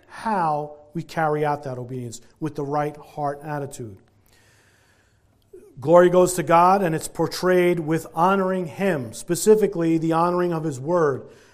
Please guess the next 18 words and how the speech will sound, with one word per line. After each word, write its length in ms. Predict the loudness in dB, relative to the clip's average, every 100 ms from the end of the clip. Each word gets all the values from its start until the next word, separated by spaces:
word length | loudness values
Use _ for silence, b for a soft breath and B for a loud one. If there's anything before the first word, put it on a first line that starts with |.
| b b b _ -20
Jude 460 | -8 0 2 2 0
three, 400 | -2 6 6 6
we 140 | 2
read, 260 | -2 -2 -2
"Beloved, 500 | 0 2 2 0 -4
although 420 | -2 0 2 4
I 120 | 4 4
was 280 | 2 -2
very 360 | -2 2 4 2
eager 380 | 0 0 2 0
to 180 | -2 0
write 280 | 2 2 0
to 100 | -4
you 300 | -2 -4 B B B
about 360 | -2 4 4 4
our 100 | 0
common 440 | 0 -2 0 -2
salvation, 920 | -2 2 2 0 -2 -2 -4 -8 -10